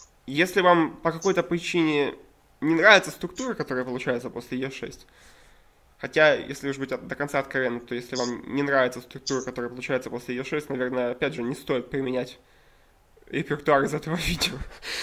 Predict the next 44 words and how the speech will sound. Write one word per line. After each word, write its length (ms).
Но, 140
тем 200
не 100
менее, 560
если 280
по 60
каким-то 300
причинам 320
вам 100
не 60
нравится 280
позиция 300
после 240
Е 80
шесть, 300
есть 220
еще 180
такой 240
взрывной 380
ход 180
Е 120
пять, 240
который 320
вот 160
в 60
данной 300
конкретной 560
редакции, 420
наверное, 300
проходит. 420
Да, 200
и 40
в-, 320
вот 160
вкратце 400
я 40
вернусь 360
на 100
полхода 420
назад. 380
Дело 160
в 60
том, 160
что, 520